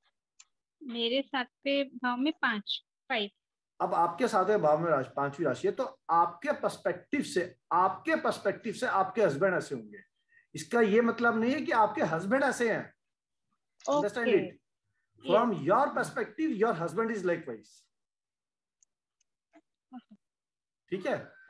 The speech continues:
Speaker 2: तो कुछ
Speaker 1: हम्म।
Speaker 2: कुछ गुण उनमें मिलेंगे वो वाले, लेकिन सारे गुण वाले नहीं होंगे, as a individual personality नहीं होंगे,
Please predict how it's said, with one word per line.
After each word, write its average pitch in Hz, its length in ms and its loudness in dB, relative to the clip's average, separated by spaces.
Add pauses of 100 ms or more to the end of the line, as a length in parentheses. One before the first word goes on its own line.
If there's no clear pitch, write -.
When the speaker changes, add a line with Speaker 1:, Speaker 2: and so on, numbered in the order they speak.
(260)
Speaker 2:
तो 220 60 -2
कुछ 247 200 -4
Speaker 1:
हम्म। 254 120 -6
Speaker 2:
कुछ 359 180 0
गुण 233 240 2
उनमें 233 180 4
मिलेंगे 208 360 6
वो 175 140 8
वाले, 151 240 4 (480)
लेकिन 160 280 -2
सारे 180 400 2
गुण 254 200 0
वाले 220 280 4
नहीं 208 120 0
होंगे, 185 380 -4 (100)
as 165 120 2
a - 0 -
individual 165 640 -4
personality 202 680 -4
नहीं 156 260 0
होंगे, 120 320 -4